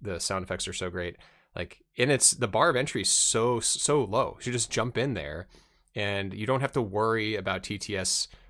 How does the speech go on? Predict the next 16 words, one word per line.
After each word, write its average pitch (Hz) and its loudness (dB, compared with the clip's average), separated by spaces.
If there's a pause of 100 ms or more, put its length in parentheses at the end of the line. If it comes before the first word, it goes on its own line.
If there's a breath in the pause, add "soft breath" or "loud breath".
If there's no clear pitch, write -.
(140 soft breath)
uh, 82 -4
mistakes 98 -2
or 95 -6
things 92 -6
like 87 -6
that. 98 0
You 95 -10
can 90 -8
just - -8
get 92 -4
into, 90 -6
to - -6
the 92 -2
game 85 -6
and - -12
play. 117 0